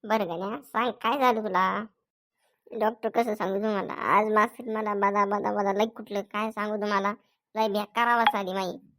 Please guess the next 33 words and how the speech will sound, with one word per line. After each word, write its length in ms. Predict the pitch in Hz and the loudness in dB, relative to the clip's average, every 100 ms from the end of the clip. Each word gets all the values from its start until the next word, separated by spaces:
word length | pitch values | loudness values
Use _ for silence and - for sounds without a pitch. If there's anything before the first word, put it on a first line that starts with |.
| _ _ _ _ _ _ - | _ _ _ _ _ _ -8
गण्या, 260 | 214 226 262 | 0 4 4
इथं 300 | 262 262 262 | 4 4 2
मी 80 | |
पोटदुखी, 520 | 262 240 240 240 240 247 | 2 0 2 2 2 2
हागवण, 460 | 262 202 226 262 | 4 2 4 2
सर्दी, 380 | 262 233 226 254 | 0 -2 -2 -2
ताप 240 | 240 247 | 2 2
अशा 220 | 240 240 254 | 2 0 -2
तो 120 | 240 247 | -4 0
क-, 420 | 240 240 226 202 | 4 6 6 4
साठी 220 | 233 247 | -2 -2
बसलो 320 | 226 240 233 220 | 0 0 2 2
इथं. 140 | 190 - _ _ _ _ _ _ | 0 -4 _ _ _ _ _ _
डॉक्टर, 260 | 196 202 220 | -12 -12 -2
का 100 | 233 | 0
हो, 100 | 240 | 2
पण 160 | 247 220 | 0 -4
तेच 220 | 262 277 | -4 -2
सांगतोय 340 | 240 220 226 | -2 0 0
मी. 400 | 214 208 208 202 - _ _ 214 | 2 2 0 -4 -8 _ _ -8
अरे 160 | 226 | -2
गण्या, 220 | 226 233 | 0 2
मी 140 | 247 262 | 2 0
तुला 140 | 254 | 0
किती 260 | 247 233 254 | -4 -2 0
वेळेचं 240 | 254 254 | 0 0
तेच 200 | 247 262 | 0 0
विचारते, 360 | 285 247 233 233 | 0 -6 -6 -8
काय 240 | - 247 | 0 2
झालंय 220 | 285 247 208 | 4 4 2
तुला? 240 | 190 185 - _ _ _ _ _ _ _ _ _ _ 78 82 85 90 92 52 53 50 - - _ _ _ | 0 0 -4 _ _ _ _ _ _ _ _ _ _ 6 10 10 10 6 4 0 -6 -14 -20 _ _ _
अरे 180 | - 196 | -14 -10
गण्या, 240 | 196 202 | -10 -12